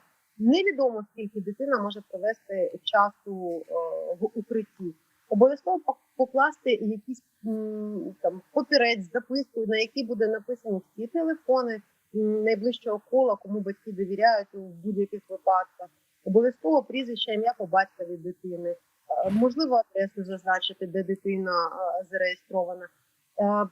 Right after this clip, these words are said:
покласти якусь улюблену річ дитини, яка, з якою дитина, м, проводить багато часу, наприклад,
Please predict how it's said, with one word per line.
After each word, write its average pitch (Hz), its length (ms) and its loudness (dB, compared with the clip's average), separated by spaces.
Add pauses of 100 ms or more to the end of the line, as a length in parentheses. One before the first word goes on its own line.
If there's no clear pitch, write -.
покласти 277 420 2
якусь 277 520 -2
улюблену 226 640 0
річ 262 300 -2
дитини, 208 540 -4
яка, 202 640 0
з - 20 -2
якою 226 520 -2
дитина, 214 460 -2 (220)
м, 202 160 -8
проводить 196 540 -2
багато 196 320 -2
часу, 202 360 -4
наприклад, 185 420 -6